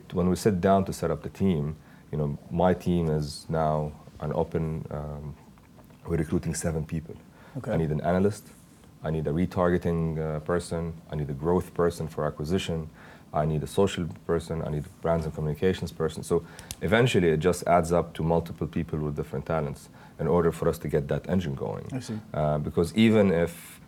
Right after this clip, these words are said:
Speaker 1: someone comes and says, "Yes, I've done optimization," and you come and say, "Fine," but to retarget, it's a completely different tech setup even than just doing acquisition.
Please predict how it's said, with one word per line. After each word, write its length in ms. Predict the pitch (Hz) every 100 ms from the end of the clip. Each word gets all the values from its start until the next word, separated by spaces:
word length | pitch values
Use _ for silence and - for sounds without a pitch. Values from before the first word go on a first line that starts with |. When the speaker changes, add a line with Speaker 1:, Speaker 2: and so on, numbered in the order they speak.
| -
Speaker 1:
someone 360 | - 95 90 80
comes 220 | 82 76
and 100 | 73
says, 260 | 78 73
"Yes, 260 | 90 87 -
I've 140 | 71 78
done 160 | 98
optimization," 640 | 87 - 76 76 71 - 73
and 220 | 76 69
you 60 | 76
come 160 | 78
and 100 | 73
say, 100 | -
"Fine," 300 | - 98 90
but 160 | 71 -
to 80 | -
retarget, 540 | 85 85 90 87 73
it's 100 | -
a 40 | -
completely 580 | 80 76 - 98 98 80
different 420 | 85 - 76 -
tech 180 | 104 -
setup 420 | - 69 71 -
even 320 | 60 60 - - - - -
than 120 | 71
just 180 | 69 -
doing 180 | 76 64
acquisition. 540 | - 71 69 - -